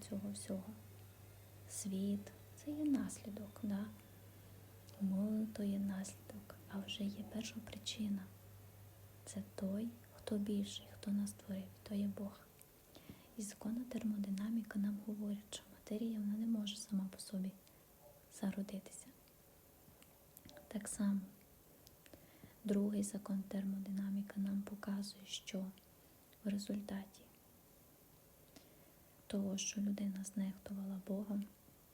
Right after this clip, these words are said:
прийшла смерть, тління, прокляття.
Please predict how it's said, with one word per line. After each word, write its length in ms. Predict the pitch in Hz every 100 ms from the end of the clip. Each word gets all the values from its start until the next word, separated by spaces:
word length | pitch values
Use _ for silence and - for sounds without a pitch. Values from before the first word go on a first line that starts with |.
| - - - - - - - - - - - -
прийшла 500 | - 190 - - 202
смерть, 480 | 202 202 190 208 220 - -
тління, 520 | 202 196 214 202 190 -
прокляття. 640 | 214 - - 208 202 -